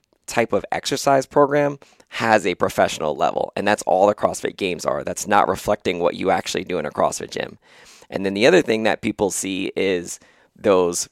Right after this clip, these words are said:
fail videos or the videos of, like, people saying they're doing CrossFit. There's no ban on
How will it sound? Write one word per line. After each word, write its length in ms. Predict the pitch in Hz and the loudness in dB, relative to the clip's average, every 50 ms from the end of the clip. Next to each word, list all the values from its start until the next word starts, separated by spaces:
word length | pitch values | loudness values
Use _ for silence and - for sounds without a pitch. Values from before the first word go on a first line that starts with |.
| _ _ - | _ _ -2
fail 240 | - 107 104 95 82 | 2 2 2 2 0
videos 580 | 80 - 78 73 73 69 64 - - - - - _ _ - | -2 -6 -6 -6 -4 -4 -4 -6 -6 -8 -12 -16 _ _ -8
or 220 | - 101 95 95 | -6 -4 -2 -2
the 100 | 95 98 | -2 -4
videos 440 | 87 110 107 107 101 101 95 87 98 | -2 -2 0 2 2 2 2 0 -2
of, 100 | 92 - | -4 -2
like, 200 | 87 87 87 - _ _ _ _ _ _ _ - | -2 -2 -2 -4 _ _ _ _ _ _ _ -6
people 340 | - 117 110 - 98 101 98 | -4 -4 -4 -2 -2 -2 -2
saying 560 | - - - - 117 107 110 113 113 107 98 | -4 -6 -6 -2 0 2 2 2 2 0 0
they're 160 | 90 87 87 | 0 -2 0
doing 260 | - 87 87 85 78 | 0 -2 -2 -2 -4
CrossFit. 600 | - - - 87 82 - - - - - - - _ _ - _ _ _ _ _ _ _ | -4 -2 -2 -2 -2 -4 -8 -6 -6 -6 -6 -8 _ _ -20 _ _ _ _ _ _ _
There's 240 | - 110 117 117 113 | 0 4 4 4 6
no 160 | 135 127 123 | 6 6 6
ban 460 | - - 113 113 107 107 101 92 80 85 | 6 4 4 4 4 4 4 2 2 0
on 220 | 90 85 82 - | 0 0 -4 -8